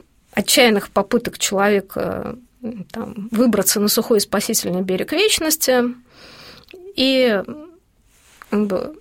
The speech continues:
сконструировать для себя удобного бога. И между верой и религией полагается пропасть. У Банхефера нет вот такого резко отрицательного отношения к религии, он просто говорит:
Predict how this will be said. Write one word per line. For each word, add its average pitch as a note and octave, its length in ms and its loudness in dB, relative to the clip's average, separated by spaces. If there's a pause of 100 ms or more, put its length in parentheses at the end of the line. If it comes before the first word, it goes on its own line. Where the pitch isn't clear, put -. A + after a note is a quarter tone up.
(140)
сконструировать C#4 840 4
для G#3+ 200 2
себя A#3 640 0
удобного G#3+ 560 4
бога. F#3+ 380 -2 (1700)
И F3+ 400 -2 (1400)
между A#3 340 4
верой A#3 380 4
и - 20 4
религией C4 420 2
полагается G#3+ 720 0
пропасть. - 760 -8 (580)
У A3+ 60 -8
Банхефера F4 500 4
нет F4+ 440 2
вот G#3 380 -2
такого A3 340 0
резко B3 360 2
отрицательного A3+ 640 2
отношения G3 500 -2
к - 100 -8
религии, F#4 320 0
он A3+ 100 4
просто D#4 320 -2
говорит: A3+ 720 -2